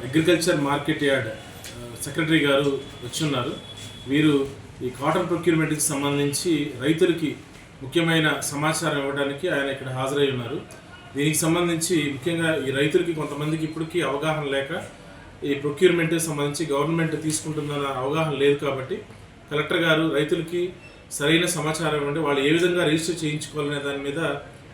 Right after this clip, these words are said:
ఆయన ఈరోజు మన కార్యాలయంలో ఉన్నారు. దీనికి సంబంధించి ఫస్ట్ ఒక రైతు తనకు సంబంధించినటువంటి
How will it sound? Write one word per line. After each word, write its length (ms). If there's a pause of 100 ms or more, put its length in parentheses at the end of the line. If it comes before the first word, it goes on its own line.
ఆయన 100
ఈరోజు 240
మన 120
కార్యాలయంలో 520
ఉన్నారు. 300 (500)
దీనికి 240
సంబంధించి 540
ఫస్ట్ 340 (640)
ఒక 180
రైతు 460 (100)
తనకు 240
సంబంధించినటువంటి 960